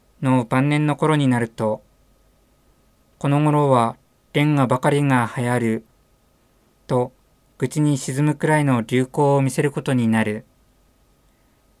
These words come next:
和歌の時代から連歌の時代への移り変わりの悲しみのうちに、彼は亡くなっていくのかもしれません。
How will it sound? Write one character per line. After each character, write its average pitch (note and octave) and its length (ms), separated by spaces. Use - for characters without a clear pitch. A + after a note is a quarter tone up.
和 C#3+ 100
歌 E3 140
の D3+ 140
時 A#2+ 100
代 B2+ 200
か C3 160
ら A#2+ 220
連 D3+ 180
歌 D3+ 100
の C3+ 100
時 B2 140
代 C3 260
へ C3 80
の A2+ 260
移 C#3 180
り C#3 140
変 D3 120
わ C#3+ 80
り C#3 100
の C3+ 280
悲 C#3 140
し C#3 140
み C#3+ 80
の C#3+ 140
う C3 60
ち C3+ 160
に、 A2+ 280
彼 D3+ 180
は C3 180
亡 A2+ 140
く C3+ 100
な C#3 100
っ C#3 60
て D3 140
い C#3+ 60
く D3+ 100
の D3 100
か D3+ 120
も A#2+ 160
し - 140
れ A#2 100
ま A2 120
せ A#2 240
ん。 G#2 140